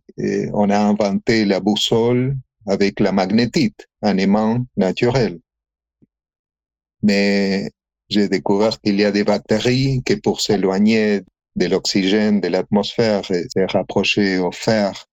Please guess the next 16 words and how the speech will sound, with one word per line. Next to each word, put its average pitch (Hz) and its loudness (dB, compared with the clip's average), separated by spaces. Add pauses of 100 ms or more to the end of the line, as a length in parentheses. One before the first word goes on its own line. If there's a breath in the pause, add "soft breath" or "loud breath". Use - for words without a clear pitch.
(380)
du 95 0
centre 104 -2
de 92 0
la 98 0
Terre, 131 0 (200)
ont 101 0
créé 107 0 (140)
avec 98 -2
la 90 0
même 110 2
pierre 123 0 (240)
des 101 -2
dents 113 -2 (1200)
et 87 -4 (1080)
une 98 0
boussole 113 0